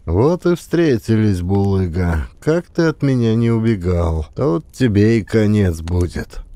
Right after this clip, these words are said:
«Не мой это пистолет, подкинули мне его!» — заверещал и задергался бандюга.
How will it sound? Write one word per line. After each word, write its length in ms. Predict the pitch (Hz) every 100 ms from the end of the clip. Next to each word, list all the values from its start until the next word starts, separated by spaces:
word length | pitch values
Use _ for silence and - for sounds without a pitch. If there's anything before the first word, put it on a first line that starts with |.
| - -
«Не 160 | 147
мой 360 | 180 202 196 165
это 200 | - 143
пистолет, 840 | 131 147 - 147 143 156 139 117 -
подкинули 840 | 170 170 - - 175 156 147 139
мне 340 | 143 143 139 135
его!» — 680 | 131 131 131 123 110 90 78
заверещал 920 | 85 92 95 98 98 - - 160 143 131
и 20 |
задергался 760 | 123 127 131 131 113 113 -
бандюга. 800 | 120 120 117 113 110 90 78 -